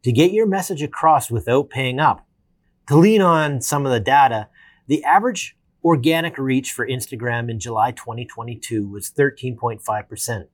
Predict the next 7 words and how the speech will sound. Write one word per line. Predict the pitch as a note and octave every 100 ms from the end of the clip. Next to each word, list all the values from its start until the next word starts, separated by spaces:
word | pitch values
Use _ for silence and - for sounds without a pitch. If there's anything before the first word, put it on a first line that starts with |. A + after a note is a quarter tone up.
| _
down | D3 D#3+ G3+ G3+
from | - B2+
nineteen | B2+ C#3+ D3 D#3 C#3
percent | B2 A2+ - G#2+ F#2 -
a |
year | A2+ A2+ A2
earlier. | G#2+ A#2 A#2 G2 E2